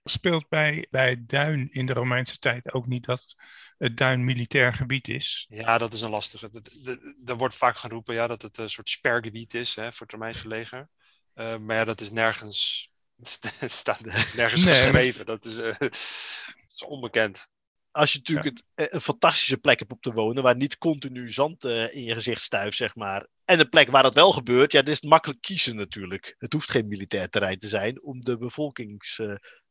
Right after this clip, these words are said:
Speaker 3: de, de
Speaker 1: Hm.
Speaker 3: matige bevolkingsdichtheid te verklaren. Dat is
Speaker 1: Nee,
Speaker 3: misschien
Speaker 1: maar
Speaker 3: ook
Speaker 1: op,
Speaker 3: zo.
Speaker 1: op zich is het natuurlijk wel, eh, in de ijzertijd wordt uitbundig gewoond in het duin, er wordt uitbundig geakkerd in het duin.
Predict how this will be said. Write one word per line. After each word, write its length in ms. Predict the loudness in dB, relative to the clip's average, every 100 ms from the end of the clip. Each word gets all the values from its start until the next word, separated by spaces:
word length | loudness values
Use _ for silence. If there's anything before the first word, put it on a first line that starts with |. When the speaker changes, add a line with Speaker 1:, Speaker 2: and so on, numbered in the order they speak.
| -8 -8
Speaker 3:
de, 180 | -4 -6 -4
de 80 |
Speaker 1:
Hm. 60 | -4
Speaker 3:
matige 420 | 0 0 0 -4
bevolkingsdichtheid 840 | -6 -8 -10 -10 -6 -6 -4 -8 -8
te 100 | -14
verklaren. 560 | -12 -10 -10 -12 -14 _ -20 -20 -20 _ -20 _ _ _ _
Dat 140 | _ -6
is 60 | 0
Speaker 1:
Nee, 80 |
Speaker 3:
misschien 180 | 0 2
Speaker 1:
maar 80 | 0
Speaker 3:
ook 60 | -4
Speaker 1:
op, 40 |
Speaker 3:
zo. 120 | -4 -6
Speaker 1:
op 160 | -4
zich 220 | 0 0
is 100 | 0
het 80 | -4
natuurlijk 440 | -6 -2 0 0 0
wel, 400 | 0 0 -2 -8
eh, 600 | -12 -10 -10 -12 -14 -12
in 100 | -8
de 80 | -6
ijzertijd 640 | 0 0 0 -4 -6 -8 -10
wordt 200 | -10 -8
uitbundig 560 | -6 -6 -2 0 0
gewoond 360 | -4 -2 -2 -2
in 120 | -6
het 140 | -6 -2
duin, 260 | -2 -2
er 80 | -6
wordt 220 | -10 -8
uitbundig 540 | -6 -8 -4 -2 -2 -2
geakkerd 420 | -4 -4 -6 -10
in 120 | -10
het 120 | -8
duin. 340 | -2 -2 -2